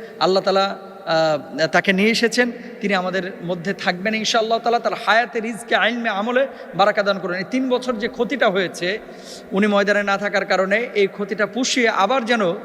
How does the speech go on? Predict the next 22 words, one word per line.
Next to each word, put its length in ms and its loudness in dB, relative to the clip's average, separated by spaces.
তিনি 120 0
দাওয়াতি 320 2
মজ-, 280 -4
ময়দানে 300 2
কাজ 220 0
করতে 260 -6
পারে। 260 0
আল্লাহ 160 2
সুবহানাহু 420 -2
ওয়া 100 2
তাআলা 160 0
সেই 260 -2
তৌফিক 340 0
সবাইকে 340 -4
দান 180 -2
করুন, 200 -4
হক 200 2
কথাগুলো 460 0
যেন 200 -2
সুন্দরভাবে 500 2
বলতে 280 0
পারে। 180 2